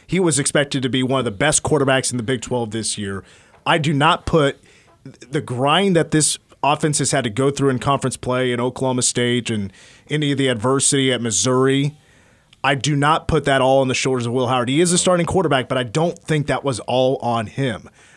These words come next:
But I will say the, the groove of the offense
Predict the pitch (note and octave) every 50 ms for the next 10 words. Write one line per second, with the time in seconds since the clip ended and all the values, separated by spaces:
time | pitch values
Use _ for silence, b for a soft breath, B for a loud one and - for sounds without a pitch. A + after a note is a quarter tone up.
0 | b b b b - C3+ D3 D#3 D3 C3+ D#3+ F3 E3+ - - - C#3+ C3 B2 A#2+
1 | A#2+ A#2 A2+ - _ _ _ A2 B2 C3 B2+ B2 B2 A#2+ A2+ A2 - A#2 C3+ B2
2 | G#2 A2+ A2 A#2 B2+ C#3 C3+ C3 A#2+ A#2 B2 B2 A#2+ A#2+ B2 B2 - - C3 C3
3 | C3 - - - - -